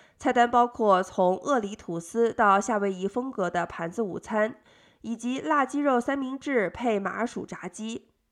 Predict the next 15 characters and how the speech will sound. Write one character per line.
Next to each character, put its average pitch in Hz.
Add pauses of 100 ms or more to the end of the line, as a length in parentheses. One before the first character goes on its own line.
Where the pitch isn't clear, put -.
搭 226
配 214
黄 180
瓜 208
泡 220
菜、 240
红 185
烧 240
土 180
豆 220
或 -
土 -
豆 175
沙 208
拉。 220